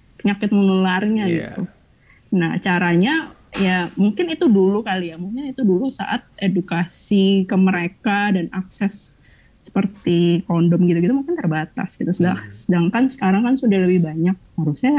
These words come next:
Speaker 1: lebih bisa teratasi.
Speaker 2: Menarik banget, ini berarti perlu diluruskan bahwa ya paradigma, ya kita shifting lah ya sekarang nih lebih ke arah
Speaker 1: Yes.
Speaker 2: kita harus lebih terbuka ya, Dok ya.
Speaker 1: Iya.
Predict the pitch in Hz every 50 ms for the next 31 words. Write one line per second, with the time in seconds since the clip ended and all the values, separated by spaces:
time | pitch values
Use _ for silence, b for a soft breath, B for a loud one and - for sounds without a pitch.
0 | 214 185 175 165 160 156 160 160 160 - - _ - b b b b b b b
1 | b - - 165 - - - 170 165 160 - - 165 160 156 - - 220 285 339
2 | - - - - 202 208 208 - - - _ - 127 123 123 120 117 117 107 -
3 | - 110 104 98 98 104 131 151 - - 113 117 131 131 110 104 - - - 123
4 | 107 120 104 104 104 101 104 101 101 101 101 101 101 98 - - - 127 131 131
5 | 110 98 101 104 110 113 120 131 131 127 107 90 - 90 - 107 - - b b
6 | b b b b - 110 107 107 104 104 107 104 - - 110 101 101 98 98 101
7 | 98 - - - - - 131 127 123 - 147 - 175 170 - - 160 156 - -
8 | 170 147 123 101 92 92 95 107 120 - - - 110 104 104 107 113 123 127 113
9 | 127 120 113 110 104 107 104 - 110 101 101 104 110 113 220 226 233 240 254 214
10 | 110 107 117 120 117 - 113 104 104 104 101 - 104 101 104 104 - - 113 -
11 | - 98 101 104 - - - _ _ - 107 101 92 - 101 98 107 107 - -
12 | b b b b b b b b b b b b b _ - 208 202 196 185